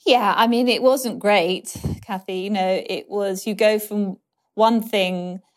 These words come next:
a life that you're sort of used to. I mean, none of us had ever lived in the U K for a start. You know, we'd had this diplomatic life moving around countries.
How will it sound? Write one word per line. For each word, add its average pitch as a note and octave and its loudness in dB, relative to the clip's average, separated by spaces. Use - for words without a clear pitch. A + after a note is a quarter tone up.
a G3+ 4
life G#3 4
that - -2
you're F#3+ 0
sort G3 -2
of F3+ -6
used F#3 -4
to. E3+ -6
I - -2
mean, G3+ 0
none A#3+ 6
of G3 0
us F#3+ 0
had F3+ -2
ever F#3 2
lived F#3 -2
in F3+ -4
the E3+ -6
U E3+ -4
K F3 0
for F3 -12
a F3 -4
start. - -4
You F#3+ -10
know, F3 -6
we'd F3+ -2
had F3 -6
this F3 -6
diplomatic F#3 -4
life F3+ -2
moving F3+ -4
around E3+ -4
countries. F3 -6